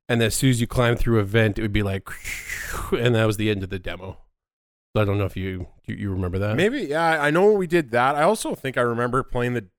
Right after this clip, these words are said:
Speaker 2: demo disc for M G two.
Speaker 1: Oh,
Speaker 2: And
Speaker 1: yeah.
Speaker 2: I loved the start of that 'cause I was actually
Speaker 1: Same
Speaker 2: him,
Speaker 1: thing.
Speaker 2: Snake, and not frickin' Ryder.
Speaker 1: <laughs>
Speaker 2: Like, what a
Speaker 1: Oh, the boat part. Yeah, I
Speaker 2: Oh.
Speaker 1: forgot about the boat part.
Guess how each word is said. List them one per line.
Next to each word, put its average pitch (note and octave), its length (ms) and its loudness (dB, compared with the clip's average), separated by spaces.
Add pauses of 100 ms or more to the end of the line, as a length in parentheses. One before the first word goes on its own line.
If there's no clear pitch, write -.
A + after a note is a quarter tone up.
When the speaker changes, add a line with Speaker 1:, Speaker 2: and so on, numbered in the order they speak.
(180)
Speaker 2:
demo B2 320 -8
disc C3 380 -8 (100)
for G#2+ 240 -4 (560)
M A#2 160 -4
G A2 260 -8
two. A#2+ 480 -8 (460)
Speaker 1:
Oh, A2 60 0
Speaker 2:
And G2+ 100 2
Speaker 1:
yeah. F2 100 -4
Speaker 2:
I C3 120 0
loved A#2+ 380 0
the C3 100 -4
start C#3 280 0
of C#3+ 80 0
that C#3+ 220 4
'cause A#2 140 -2
I A#2 80 0
was A2 140 -2
actually G#2+ 560 -4 (260)
Speaker 1:
Same G#2+ 160 -4
Speaker 2:
him, A2 160 -2
Speaker 1:
thing. D#2+ 260 -6
Speaker 2:
Snake, A2 380 -6
and G#2 120 -6
not G#2+ 320 -2 (420)
frickin' G#2 260 -10
Ryder. F#2+ 420 -8 (240)
Speaker 1:
<laughs> - 60 -8 (360)
Speaker 2:
Like, G#2 160 -8
what A#2 160 0
a G#2 200 0
Speaker 1:
Oh, D#3+ 200 6
the C#3 100 2
boat B2 300 2
part. G2 260 0
Yeah, G#2+ 140 4
I G#2 40 2
Speaker 2:
Oh. F#2+ 40 -2
Speaker 1:
forgot G#2+ 160 -4
about F#2+ 120 -6
the F2+ 60 -10
boat F2 140 -8
part. F2+ 180 -6